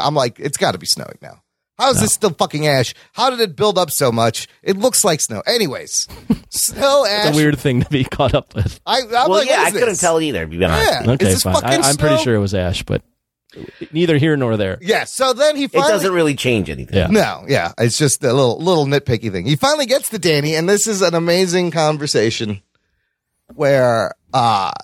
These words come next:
Speaker 1: Dan-, Daenerys is there, and she doesn't even get to sit on the throne. She's just touching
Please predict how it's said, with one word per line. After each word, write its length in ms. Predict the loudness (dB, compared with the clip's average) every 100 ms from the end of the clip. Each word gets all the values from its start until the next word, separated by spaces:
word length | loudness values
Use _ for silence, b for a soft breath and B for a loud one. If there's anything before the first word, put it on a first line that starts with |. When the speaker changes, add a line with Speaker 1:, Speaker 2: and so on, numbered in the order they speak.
| _ -20 -10
Speaker 1:
Dan-, 340 | -2 0 0 -2
Daenerys 680 | -4 -2 2 2 4 2 -2
is 120 | 0
there, 260 | 2 4
and 220 | 2 0 -2
she 160 | 0
doesn't 220 | 2 2
even 140 | 0 0
get 120 | -2
to 60 | 0
sit 180 | 2 2
on 160 | 0
the 60 | -2
throne. 400 | 0 2 2 -2
She's 280 | -2 0 2
just 300 | 0 -2 -2
touching 300 | -2 0